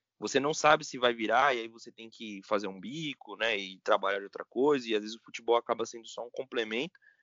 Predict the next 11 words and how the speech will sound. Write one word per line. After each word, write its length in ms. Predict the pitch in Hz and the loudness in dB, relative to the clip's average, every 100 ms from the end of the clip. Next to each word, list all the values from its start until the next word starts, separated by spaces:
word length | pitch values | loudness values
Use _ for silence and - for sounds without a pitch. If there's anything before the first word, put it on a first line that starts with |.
| _ - | _ -6
e 160 | 143 | -4
do 140 | 139 139 | -2 0
mesmo 280 | 151 165 | 0 0
jeito 180 | 151 156 | -2 -2
acaba 260 | 156 156 156 | 2 2 0
sendo 240 | 156 160 | -6 -10
um 20 | |
sonho, 320 | 175 - 113 104 | -6 0 0 2
né? 80 | |
Eu 80 | 101 | 0
lembro 500 | 95 107 127 135 123 | 0 -4 -2 0 0